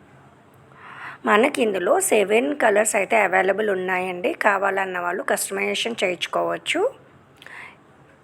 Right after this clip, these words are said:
చూస్తున్నాం కదా, వీడియోలో ఈ టక్ అయితే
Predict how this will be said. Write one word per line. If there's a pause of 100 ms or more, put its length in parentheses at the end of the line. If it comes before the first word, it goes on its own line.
(400)
చూస్తున్నాం
కదా, (140)
వీడియోలో (120)
ఈ (120)
టక్
అయితే